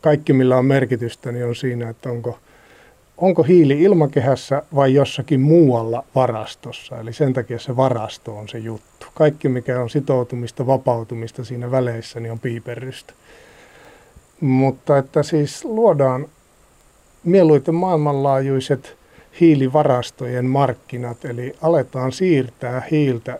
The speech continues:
ilmakehästä maaperän ja puuston, merien pohjan, järvien pohjan varastoihin, soihin, paikkoihin, joissa se pysyy niin kuin lähes ikuisesti. Ihmiskunta on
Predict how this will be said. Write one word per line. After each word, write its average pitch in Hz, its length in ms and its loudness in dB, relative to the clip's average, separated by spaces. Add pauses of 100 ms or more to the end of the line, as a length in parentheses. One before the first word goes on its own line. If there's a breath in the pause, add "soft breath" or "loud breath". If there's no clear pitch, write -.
ilmakehästä 123 920 -2 (140)
maaperän 123 680 -2 (240)
ja 131 100 -6
puuston, 123 680 -4 (800 soft breath)
merien 123 440 -2
pohjan, 117 580 -8 (200)
järvien 117 500 -6
pohjan 113 480 -10 (400 soft breath)
varastoihin, 117 1040 -4
soihin, 120 600 -8 (480 loud breath)
paikkoihin, 131 640 0
joissa 127 280 -2
se 123 100 -4
pysyy 127 540 -2
niin 117 220 -12
kuin 123 280 -8
lähes 127 480 -2
ikuisesti. 120 800 -12 (680 loud breath)
Ihmiskunta 151 720 0
on 135 160 -2